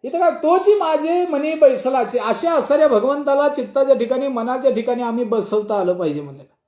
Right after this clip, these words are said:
तरच आमची असणारी सिद्धता आहे. असं असणारे अतिशय सुंदर असणारे अभंगाच्या ती-, तीनशे तीनावा अभंग संत सद्गुरू गणेशनाथ महाराजांचा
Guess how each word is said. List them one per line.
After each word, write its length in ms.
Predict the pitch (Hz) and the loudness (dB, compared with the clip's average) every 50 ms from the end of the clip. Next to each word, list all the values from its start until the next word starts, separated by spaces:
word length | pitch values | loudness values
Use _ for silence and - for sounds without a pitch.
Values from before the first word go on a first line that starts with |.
| _ _ _ _ _ _ _ - | _ _ _ _ _ _ _ 4
तरच 300 | 269 302 302 302 294 302 | 6 6 6 4 4 2
आमची 300 | 277 247 254 240 240 262 | -2 -6 -6 -6 -6 -6
असणारी 360 | 240 226 - 247 240 247 226 | -6 -6 -6 -6 -6 -6 -6
सिद्धता 480 | 214 - 226 180 170 170 214 202 202 | -8 -10 -12 -10 -8 -10 -10 -8 -10
आहे. 120 | 175 - - - _ _ _ _ _ _ _ _ _ _ _ _ - | -12 -12 -14 -20 _ _ _ _ _ _ _ _ _ _ _ _ -2
असं 220 | 208 208 285 294 294 | -2 0 2 2 2
असणारे 380 | 269 254 - - 262 262 262 | 2 0 0 0 0 2 2
अतिशय 400 | 262 247 202 254 247 - 294 285 | 2 0 -2 -4 -4 -4 -4 -4
सुंदर 300 | 226 269 285 302 302 294 | -4 -4 -4 -2 0 0
असणारे 320 | 285 247 - - 262 254 254 | 0 0 -2 -2 -2 0 0
अभंगाच्या 460 | 233 202 220 233 247 247 240 240 233 | 0 0 -2 0 0 0 0 0 -2
ती-, 420 | 233 247 247 240 240 240 226 208 | -2 -4 -6 -6 -6 -6 -6 -6
तीनशे 300 | 247 247 233 220 220 262 | -6 -4 -4 -4 -4 -6
तीनावा 460 | 247 - 208 208 240 254 262 262 226 | -6 -4 -4 -2 0 0 2 2 2
अभंग 280 | 208 202 226 233 240 247 | 2 0 0 0 0 -2
संत 240 | 233 240 220 233 240 | -2 -2 -4 -4 -4
सद्गुरू 420 | 247 196 214 202 202 208 214 220 | -4 -4 -4 -2 -2 0 0 0
गणेशनाथ 440 | 196 180 185 233 262 226 - 262 233 | 0 0 -2 -2 -4 -4 -4 -6 -6
महाराजांचा 680 | 214 226 220 202 190 196 196 185 185 190 196 180 151 | -4 -4 -2 0 0 0 0 -2 -2 -2 -4 -4 -4